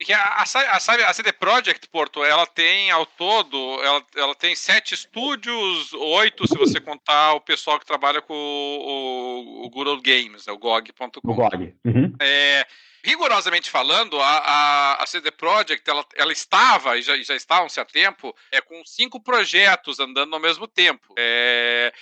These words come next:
Speaker 1: ela, porque, assim, ela lançou até uns joguinhos ali, lançou o Monster Slayer lá, que é um jogo pra, pra celular, que eles lançaram, e lançaram essa, o Phantom Liberty agora pro Cyberpunk dois mil e sete, né, o primeiro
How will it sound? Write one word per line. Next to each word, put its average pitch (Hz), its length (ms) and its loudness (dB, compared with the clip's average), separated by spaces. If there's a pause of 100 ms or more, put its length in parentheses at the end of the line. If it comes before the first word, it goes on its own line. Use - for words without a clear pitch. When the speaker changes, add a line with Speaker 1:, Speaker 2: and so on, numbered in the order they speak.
(140)
Speaker 1:
ela, 135 680 4
porque, - 200 -4
assim, 165 260 0
ela 202 180 4
lançou 311 280 0
até 277 220 2
uns 165 160 -4
joguinhos 143 400 -2
ali, 147 260 0
lançou 120 340 -6
o 127 40 -8
Monster 127 360 -8
Slayer 120 540 2
lá, 120 180 0
que - 60 -16
é 107 40 -16
um 101 120 -20
jogo 101 280 -6
pra, 95 420 -2
pra - 100 -20
celular, 120 580 0
que - 100 -18
eles 98 160 -20
lançaram, 135 760 2
e 117 60 -10
lançaram 127 600 -4 (240)
essa, 117 840 0
o 120 60 -12
Phantom 147 320 0
Liberty 147 480 0
agora 131 280 -2
pro 113 200 -14
Cyberpunk 120 680 -10
dois 113 160 -20
mil 120 80 -20
e 107 40 -16
sete, 143 420 -10
né, 113 180 -12
o - 20 -16
primeiro 107 240 -20